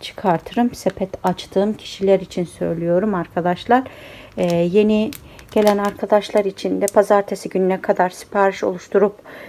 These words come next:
ödemesini yaparsanız sizinkini de, e, çıkartırım arkadaşlar. Şu duaları kaçırmayın. Ee, çok güzel formda harika bir renkteler arkadaşlar, bakın.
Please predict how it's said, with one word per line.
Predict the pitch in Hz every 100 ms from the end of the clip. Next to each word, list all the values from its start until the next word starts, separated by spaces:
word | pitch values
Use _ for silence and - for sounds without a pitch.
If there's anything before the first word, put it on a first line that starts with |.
| - -
ödemesini | 190 196 190 196 196
yaparsanız | 202 202 196 185 180 185 226
sizinkini | - 185 185 160 175 170
de, | 214 240 - - - -
e, | 185 175 170 175
çıkartırım | - - 196 175 170 196 220 233
arkadaşlar. | - 180 - 180 180 226 233
Şu | 233 196
duaları | 214 196 190 190 -
kaçırmayın. | 208 - 208 214 185 180 240 262 - - - - -
Ee, | 180 175 175 170 175
çok | - 220 214 -
güzel | 196 - 190 208
formda | - - 202 202 185 185 226 247 - - - - -
harika | 185 170 208 185
bir | 196
renkteler | 196 190 185 - 180 170
arkadaşlar, | 160 160 160 170 165 - 175 160
bakın. | 175 - 233